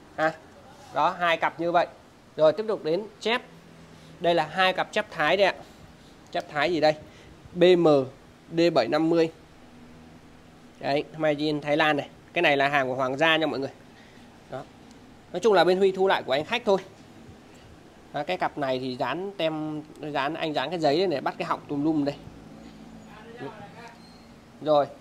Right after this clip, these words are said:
chép thì, à, như mọi người thấy tám trăm ngàn một cặp nha. Một cặp này tám trăm, cặp bên này cũng tám trăm luôn.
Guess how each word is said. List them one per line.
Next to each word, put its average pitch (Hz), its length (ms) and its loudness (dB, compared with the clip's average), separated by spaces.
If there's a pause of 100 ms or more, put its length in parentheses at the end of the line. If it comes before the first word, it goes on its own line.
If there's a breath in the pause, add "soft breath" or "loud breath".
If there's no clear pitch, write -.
(300)
chép 240 260 2
thì, 160 240 4
à, 151 160 8
như 175 100 4
mọi 160 140 2
người 143 80 0
thấy 156 140 2
tám 175 240 0
trăm 190 140 0
ngàn 151 160 0
một 143 160 -2
cặp 147 200 -2
nha. 165 140 -2 (180)
Một 147 180 -8
cặp 143 180 -6
này 139 120 -4
tám 147 180 -4
trăm, 170 180 -4 (100)
cặp 143 140 -4
bên 151 100 -8
này 143 120 -4
cũng 139 160 -12
tám 160 180 -6
trăm 160 260 -2
luôn. 165 120 -2